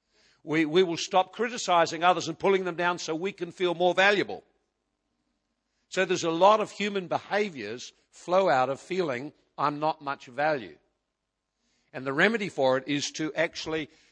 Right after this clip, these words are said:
believe and to see and to experience that I am of immense value. And there's a number of ways we can do that. Some of them will help, some of them are not so good. So I want to share with you the tr-, source of true value.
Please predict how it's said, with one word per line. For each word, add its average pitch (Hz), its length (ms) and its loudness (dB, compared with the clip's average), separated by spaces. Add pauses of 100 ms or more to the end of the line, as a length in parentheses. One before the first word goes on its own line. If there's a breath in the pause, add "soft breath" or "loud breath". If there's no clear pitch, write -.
(200 soft breath)
believe 156 540 2
and 143 160 -8
to 139 100 -12
see 180 420 -2
and 139 140 -6
to 135 280 -8
experience 143 880 -6
that 135 120 -4
I 139 160 2
am 139 220 -4
of 135 140 -8
immense 151 340 -6
value. 160 320 0
And 110 100 -12
there's 143 140 -12
a 160 40 -12
number 165 220 -6
of 135 60 -4
ways 131 240 -8
we 123 100 -20
can 123 140 -20
do 156 160 -6
that. 107 240 -10 (400)
Some 147 240 -6
of 160 80 -6
them 139 80 -6
will 120 140 -8
help, 160 340 -2
some 127 200 -10
of 120 60 -14
them 117 140 -14
are 120 40 -12
not 120 200 -10
so 117 80 -14
good. 104 240 -8 (800)
So - 140 -14
I 127 40 -4
want 131 160 -2
to 135 60 -4
share 160 240 0
with 147 120 -2
you 127 120 -8
the 107 100 -12
tr-, - 160 -12
source 156 420 -2
of 127 120 -14
true 160 260 -4
value. 135 380 -2